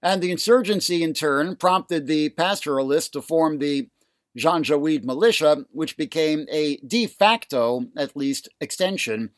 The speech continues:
of the government counterinsurgency campaign, and also escalated the usurpation of traditional lands. Now, there is sometimes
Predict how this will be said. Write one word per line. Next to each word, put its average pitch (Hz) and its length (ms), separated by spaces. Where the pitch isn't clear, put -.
of 151 180
the 143 80
government 143 440
counterinsurgency 135 920
campaign, 123 580
and 156 200
also 170 520
escalated 143 680
the 139 340
usurpation 156 1000
of 151 160
traditional 139 580
lands. 117 500
Now, 196 300
there 269 240
is 277 100
sometimes 185 680